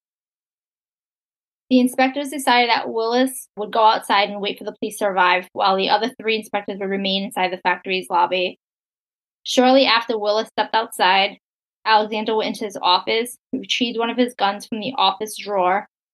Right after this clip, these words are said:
re-entered the lobby, and opened fire on Hillary, Quadros, and Shaleen. The guy outside, heard the gunshots, immediately sprinted away from the factory.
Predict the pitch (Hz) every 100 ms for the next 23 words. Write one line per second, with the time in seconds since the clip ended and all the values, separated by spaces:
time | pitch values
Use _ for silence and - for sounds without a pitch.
0 | _ _ _ _ _ 226 240 220 240 247
1 | 247 240 220 190 190 190 - 202 202 214
2 | 208 208 190 196 175 180 190 233 220 226
3 | 247 254 247 - _ _ _ _ 220 208
4 | 202 202 196 196 - 208 196 196 - 208
5 | 190 175 262 _ _ _ _ _ _ _
6 | _ _ _ _ _ _ _ 202 190 196
7 | 233 - 190 180 - - 247 262 214 202
8 | 208 185 - _ _ _ _ 220 214 226
9 | 226 240 - 220 226 214 202 190 214 190
10 | - 180 131 - - 123 -